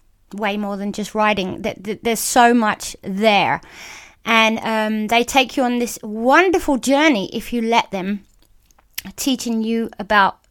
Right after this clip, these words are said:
the ways of life and how you can improve yourself and how you can get better at things.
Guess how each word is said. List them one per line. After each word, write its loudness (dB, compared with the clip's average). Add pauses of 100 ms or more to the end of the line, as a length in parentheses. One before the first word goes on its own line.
the -6
ways 0
of -6
life 4
and -6
how -4
you -6
can -10
improve -6
yourself -4
and -10
how -8
you -8
can -10
get -14
better -8
at -10
things. -14